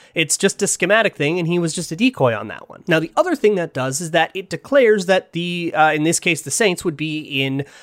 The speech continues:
zone coverage. If you have a running back out and a linebacker follows him, that means it's man coverage. That means that linebacker's job is to cover Dalvin Cook no matter where he goes,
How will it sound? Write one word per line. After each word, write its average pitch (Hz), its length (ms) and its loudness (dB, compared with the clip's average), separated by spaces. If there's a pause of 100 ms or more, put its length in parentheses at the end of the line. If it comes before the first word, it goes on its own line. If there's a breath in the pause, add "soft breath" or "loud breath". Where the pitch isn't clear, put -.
(180 loud breath)
zone 127 360 2
coverage. - 580 -4
If 139 260 -2
you 156 420 -6
have 165 340 0
a 131 100 0
running 208 340 0
back 127 280 -4
out 123 240 -6
and 135 100 -8
a 120 40 -8
linebacker 170 680 -2
follows 247 520 0
him, 120 200 -6
that 208 140 0
means 208 180 -2
it's 151 120 -12
man 151 220 2
coverage. 110 280 -12
That 202 160 -2
means 196 180 -2
that 156 200 0
linebacker's 131 600 -4
job 220 280 2
is 170 100 -2
to 156 80 -8
cover 139 260 -4
Dalvin 113 280 -4
Cook 214 240 -6
no 151 80 -4
matter 123 240 -4
where 117 160 -8
he 107 60 -8
goes, 233 380 -2